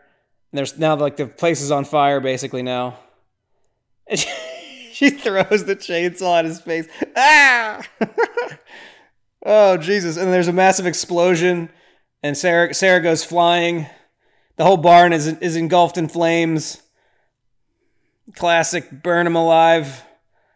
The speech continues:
That's a nice, that's a cool moment. The paint cans start, like, popping, um, from the flames.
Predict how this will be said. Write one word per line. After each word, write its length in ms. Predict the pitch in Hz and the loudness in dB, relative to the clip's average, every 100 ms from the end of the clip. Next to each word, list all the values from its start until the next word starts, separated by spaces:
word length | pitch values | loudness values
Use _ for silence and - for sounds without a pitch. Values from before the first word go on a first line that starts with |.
| _ _ _ _ _ _ _ _ _ _ _ _ _ _ _ _ _ - _ _ | _ _ _ _ _ _ _ _ _ _ _ _ _ _ _ _ _ -20 _ _
That's 120 | 254 240 | -12 -4
a 60 | |
nice, 160 | 165 147 | -2 0
that's 160 | 220 | -2
a 40 | 247 | -2
cool 120 | 196 | -4
moment. 200 | 165 151 | -2 -4
The 40 | |
paint 340 | 139 165 160 160 | -6 -4 -6 -4
cans 300 | 175 165 160 | -4 -4 -4
start, 240 | - 151 | -4 -4
like, 180 | 151 - | -4 -6
popping, 460 | - 143 160 160 160 _ _ _ | -4 -4 -4 -8 -10 _ _ _
um, 400 | 147 139 135 120 _ | -4 -2 -2 -8 _
from 140 | - 139 | -10 -10
the 80 | 127 | -8
flames. 420 | 139 143 147 | -8 -8 -8